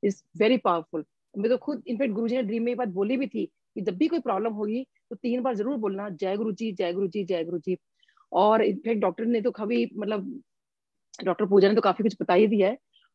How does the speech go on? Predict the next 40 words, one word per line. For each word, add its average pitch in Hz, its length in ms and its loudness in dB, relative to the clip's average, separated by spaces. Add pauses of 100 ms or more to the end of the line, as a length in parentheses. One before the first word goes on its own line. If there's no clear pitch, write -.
और 202 220 2
I 208 80 0
think 269 180 -4
सभी 277 200 2
को 311 100 2
पता 262 220 2
है, 285 160 -2 (180)
but 214 100 -10
छोटी-छोटी 233 360 -6
जो 254 60 -4
precautions 208 600 -6
हैं, 208 160 -2
छोटी-छोटी 202 440 0
चीजें 208 340 2
हैं, 208 140 2
वो 196 200 4
रखिए। 226 460 0 (460)
और 196 160 2
plus 254 580 4
जो 233 280 0
मंत्र 208 340 -2
जाप 180 260 -2 (100)
है, 175 180 -4 (400)
जो 208 120 4
आपकी 208 280 0
चीजें 196 360 0
हैं, 196 180 0
उनको 196 340 4
definitely 233 540 6
आप 247 60 4
ट्वेंटी 220 280 4
फ़ोर 233 140 6
इंटू 208 160 4
सेवन 190 340 0
जो 196 100 2
है 185 60 0
ना, 208 100 -4
अपने 202 300 -8
मन 190 100 -10
में 214 140 -4